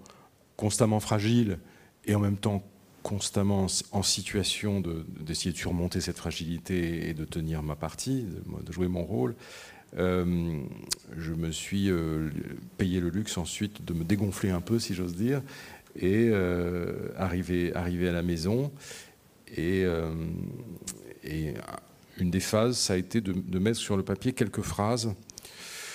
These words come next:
qui étaient comme un, peut-être la table des matières de ce que ré-,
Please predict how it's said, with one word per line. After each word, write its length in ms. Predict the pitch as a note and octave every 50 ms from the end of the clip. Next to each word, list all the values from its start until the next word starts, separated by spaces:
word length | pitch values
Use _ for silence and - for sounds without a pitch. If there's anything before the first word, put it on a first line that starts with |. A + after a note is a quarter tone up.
| - - - - - -
qui 120 | - - A2
étaient 200 | G#2 - C3 C3
comme 320 | - - A#2 A2 A2 G#2+
un, 460 | G#2 G2+ G2+ G2 G2 F#2+ F#2+ G2 G2 F2+ - - - _ _ _ _ _ _ _ _ _ - - - - - -
peut-être 560 | - G2+ - - C3 A2 - - - - G2+
la 100 | G2 F2+
table 260 | F#2 - - A2 G#2+ G2+
des 100 | A#2 A2+
matières 520 | G#2+ G#2 G#2 - - A#2 A2 A2 A#2 A#2
de 80 | F#2+ F#2+
ce 140 | F2+ -
que 100 | - -
ré-, 280 | G2+ G2 G#2 G#2+ A2 G#2